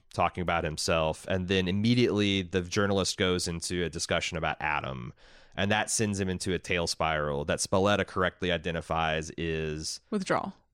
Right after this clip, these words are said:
Speaker 1: a withdrawal.
Speaker 2: Yeah.
Speaker 1: That, that, that, that he is so successful in turning down the silver box since coming to the Vatican that now he's actually dealing with some physical withdrawal symptoms.
Speaker 2: So his butler offered him the box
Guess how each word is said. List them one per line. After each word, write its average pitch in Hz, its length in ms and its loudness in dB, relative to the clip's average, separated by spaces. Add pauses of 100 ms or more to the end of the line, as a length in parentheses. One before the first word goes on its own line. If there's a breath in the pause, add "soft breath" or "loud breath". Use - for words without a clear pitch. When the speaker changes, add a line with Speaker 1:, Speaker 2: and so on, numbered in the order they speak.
Speaker 1:
a - 60 -2
withdrawal. 87 580 0
Speaker 2:
Yeah. 85 200 0
Speaker 1:
That, 85 280 -2
that, 82 200 0 (100)
that, 85 360 -2
that 71 120 -6
he 107 220 2
is 92 100 2
so 151 220 4
successful 127 640 2
in 98 80 2
turning 117 280 2
down 104 220 4
the 92 80 -2
silver 101 300 0
box 90 340 2
since 87 160 -6
coming 90 220 -2
to - 100 -6
the 80 80 -6
Vatican 78 640 -4 (360 soft breath)
that 82 120 0
now 98 300 2
he's 95 180 -2
actually 85 520 0
dealing 87 400 0
with 82 80 -2
some 82 120 -6
physical 82 360 -4
withdrawal 78 320 0
symptoms. 71 600 -8 (200 loud breath)
Speaker 2:
So 269 240 6
his 247 140 6
butler 262 440 6
offered 208 340 6
him 196 120 6
the 185 80 6
box 156 340 2